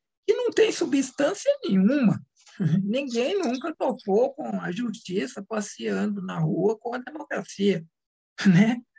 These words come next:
A justiça de mão dada. Nunca topamos com isso, mas, no entanto, muita gente é capaz de negar a existência disso e outras de dar vida para que elas continuem a existir.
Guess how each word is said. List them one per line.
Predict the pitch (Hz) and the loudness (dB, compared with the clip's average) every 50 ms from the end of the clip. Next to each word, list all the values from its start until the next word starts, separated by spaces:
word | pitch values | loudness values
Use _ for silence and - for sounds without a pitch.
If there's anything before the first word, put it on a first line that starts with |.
| _ _ - | _ _ 2
A | 220 202 | 4 4
justiça | 196 208 220 226 220 - - 226 202 220 277 294 294 - - 240 240 285 - - - - - - _ - | 6 6 2 2 -2 -4 -4 -2 0 0 0 -2 -2 -4 -4 -4 -4 -4 -8 -12 -18 -18 -20 -20 _ -2
de | 202 | -2
mão | 202 226 262 302 359 320 | -2 0 -2 -4 -4 0
dada. | 247 208 214 226 220 214 214 - - - - - _ | 2 2 2 4 0 0 -6 -12 -20 -20 -20 -20 _
Nunca | - 277 320 339 370 381 - 381 359 | -6 -2 0 0 0 2 2 0 2
topamos | - 403 381 - - - 247 226 233 233 220 208 - | 4 2 2 2 2 0 2 2 2 0 -2 -4 -2
com | - 262 254 240 | -4 -4 0 0
isso, | 214 214 262 285 285 311 | 0 0 0 -2 -4 -4
mas, | 302 302 320 | -4 -4 -2
no | 294 311 | -2 -2
entanto, | 320 311 - _ 320 277 285 349 - _ 370 381 381 - _ _ _ _ _ _ _ _ _ - | -4 -6 -4 _ -2 0 0 -2 -4 _ -6 -6 -6 -8 _ _ _ _ _ _ _ _ _ -4
muita | 214 240 262 302 - - 330 330 | -4 -4 -4 -4 -2 -2 -2 -2
gente | 240 190 190 - 202 220 269 311 - - 359 | -2 -2 -2 0 0 0 0 -4 -6 -8 -8
é | 359 349 | -8 -6
capaz | - 359 302 - _ - - 208 214 190 165 | -6 -8 -8 -8 _ -2 -2 0 0 -2 -2
de | 165 214 208 | 0 -2 0
negar | 226 240 247 233 190 165 - - | 0 0 -2 -2 -2 -2 0 0
a | 226 233 | 0 0
existência | 214 214 175 165 165 - - 208 220 - - 294 294 | 0 -2 -4 -4 -6 -6 -6 -6 -4 -4 -4 -4 -4
disso | 247 202 208 214 254 339 392 - - - 294 | -4 -4 -2 0 2 0 0 0 -2 -2 0
e | 220 185 | 0 2
outras | 180 190 214 226 220 302 277 240 | 2 2 2 0 0 -4 -6 -6
de | 220 240 226 | -8 -10 -12
dar | 214 247 226 226 254 277 - | -8 -4 -2 0 0 2 2
vida | 190 170 180 196 226 240 233 - - | 2 4 4 2 2 0 -4 -8 -6
para | - 220 208 | -6 -8 -8
que | - - - 214 | -8 -8 -4 -4
elas | 202 196 190 196 202 - | -2 0 -2 -2 -4 -6
continuem | _ 226 220 - - - 277 277 254 233 240 233 | _ -18 -16 -16 -16 -14 -14 -12 -12 -12 -8 -4
a | 214 | -4
existir. | 175 165 160 160 160 - - _ _ - - 160 | -4 -4 -4 -8 -10 -10 -14 _ _ -20 -20 -20